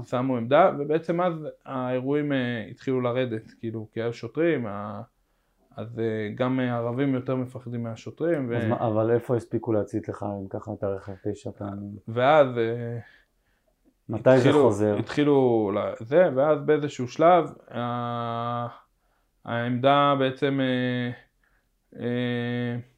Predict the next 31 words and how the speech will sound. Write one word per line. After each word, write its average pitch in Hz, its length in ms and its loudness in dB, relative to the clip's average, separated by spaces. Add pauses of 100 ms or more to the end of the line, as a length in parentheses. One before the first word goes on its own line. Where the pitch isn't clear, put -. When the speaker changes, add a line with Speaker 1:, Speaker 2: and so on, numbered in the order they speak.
(560)
Speaker 1:
הורידו 139 380 0
את 131 80 0
זה 127 80 0
רק 131 220 -2
ללילה. 123 460 0 (320)
כאילו, 117 460 -4
לאט 147 220 2
לאט 147 240 4
הם 131 120 -2
הורידו, 123 580 -2
כאילו, 110 420 -6
את - 40 -6
ה-, 107 380 -4
זה. 107 80 0
Speaker 2:
היה 147 280 12
טיפה 143 280 6
ש-, - 140 2 (220)
היה 143 220 12
בלגן. 120 340 10
Speaker 1:
כן, 127 440 6
היה 143 160 0
טיפה, 135 280 -4
Speaker 2:
שמו 190 160 12
Speaker 1:
נהיה, 185 200 10
Speaker 2:
עמדה. 127 320 10 (300)
Speaker 1:
נהיה 135 200 0
שקט. 131 300 0
Speaker 2:
נהיה 170 240 12
שקט, 170 500 8
הורידו 208 240 12
את - 40 6